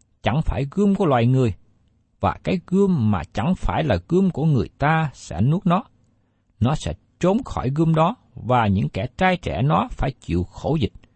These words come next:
Vần đá nó sẽ qua đi vì sự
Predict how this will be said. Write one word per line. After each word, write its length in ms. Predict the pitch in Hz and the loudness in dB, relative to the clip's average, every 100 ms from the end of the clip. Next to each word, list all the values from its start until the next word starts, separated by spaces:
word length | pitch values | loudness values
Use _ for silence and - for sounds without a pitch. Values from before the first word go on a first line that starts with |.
| _ _ _ _ - | _ _ _ _ -4
Vần 340 | 120 117 80 80 | 0 2 0 -2
đá 180 | 110 165 | -2 0
nó 240 | 160 180 220 | 0 0 -4
sẽ 180 | - - - | -8 -10 -2
qua 180 | 165 170 | 0 2
đi 260 | 175 180 - _ - | 0 -2 -6 _ -6
vì 320 | 110 101 - - | -2 -2 -4 -12
sự 220 | - 80 | -8 -6